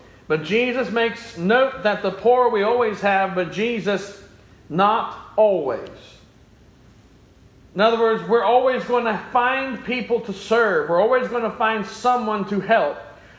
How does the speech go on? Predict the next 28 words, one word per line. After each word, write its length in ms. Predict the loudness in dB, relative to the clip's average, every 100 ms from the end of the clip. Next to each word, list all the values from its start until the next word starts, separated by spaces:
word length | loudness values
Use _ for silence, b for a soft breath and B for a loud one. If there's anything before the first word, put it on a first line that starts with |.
| 0
We're 100 | 4
always 300 | 4 2 0
gonna 280 | 0 0 -2
have 540 | 0 0 2 0 -2
reason 960 | -2 -2 -2 -4 -2 -2 -2 -4 -6 -8 -12 -4
to 120 | -2
stop 840 | -4 0 2 2 -2 -6 -12 -6
and 360 | -2 0 -2 -2
take 300 | 0 0 0
time 400 | 0 2 0 -2
to 420 | -2 -2 -2 -6 -2
administer 640 | 0 2 2 0 -2 0
to 100 | -2
someone's 640 | 0 2 2 2 -2 -2
needs. 800 | -2 -2 -2 -4 -10 -14 -18 -20 -20 b b b b b b -8 0
But 480 | 2 2 -6 -4
there's 260 | 0 0 -2
somebody 640 | 0 0 2 2 0 0
that's 220 | -4 -2
more 300 | 0 2 2
important 460 | 0 0 0 0 -2
than 200 | -4 -2
that, 320 | 0 0 0
and 160 | -2 -2
that 180 | 0 0
is 140 | -2
Jesus 460 | -4 -4 -4 -6 -8
Christ. 500 | -4 -2 -2 -4